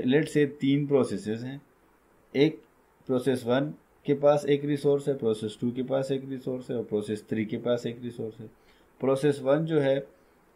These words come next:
वो रिसोर्स नंबर टू का वेट कर रहा है, प्रोसेस टू जो है प्रोसेस नंबर, अ, रिसोर्स नंबर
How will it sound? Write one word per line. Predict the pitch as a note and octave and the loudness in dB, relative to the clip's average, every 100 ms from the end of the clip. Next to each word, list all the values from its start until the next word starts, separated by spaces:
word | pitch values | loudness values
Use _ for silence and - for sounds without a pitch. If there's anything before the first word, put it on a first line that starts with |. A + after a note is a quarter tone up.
| _ _ _ _ _ - | _ _ _ _ _ -8
वो | A#2 D3 D#3 - - | 0 2 4 2 0
रिसोर्स | A#2 B2 D3 D3+ D3+ | 0 4 4 4 2
नंबर | C#3 C3+ A#2+ | 2 2 0
टू | B2 B2+ | 2 2
का | B2 | 4
वेट | C#3+ C#3+ C#3+ | 6 6 4
कर | C#3 C3+ | 4 2
रहा | C3 | 0
है, | B2+ - _ _ _ | -6 -12 _ _ _
प्रोसेस | B2 B2 C3+ C3 - | -4 -2 -2 -4 -2
टू | C#3+ | -2
जो | D3+ D3 | 2 4
है | C3+ C#3 | 6 4
प्रोसेस | C3 B2+ B2 C3 C3 | 2 -2 -2 -4 -2
नंबर, | B2+ C3 C3+ | 0 0 0
अ, | - _ _ - | -4 _ _ 0
रिसोर्स | A2 A#2 A#2 C#3+ C#3 | 2 2 6 6 6
नंबर | C3+ C3 C3 A2 | -2 4 4 2